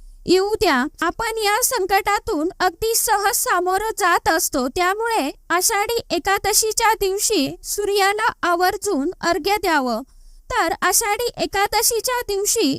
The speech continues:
दोन फूल असलेल्या लवंगा आपल्याला उजव्या हातामध्ये घेऊन आपल्या घरामध्ये न घरभर फिरून झाल्यावरती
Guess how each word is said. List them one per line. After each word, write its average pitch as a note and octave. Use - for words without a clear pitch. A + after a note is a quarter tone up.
दोन F4
फूल A#4
असलेल्या G#4
लवंगा F#4
आपल्याला F#4+
उजव्या F4+
हातामध्ये G#4
घेऊन F#4+
आपल्या F#4
घरामध्ये G4+
न A4
घरभर F#4+
फिरून G#4+
झाल्यावरती F#4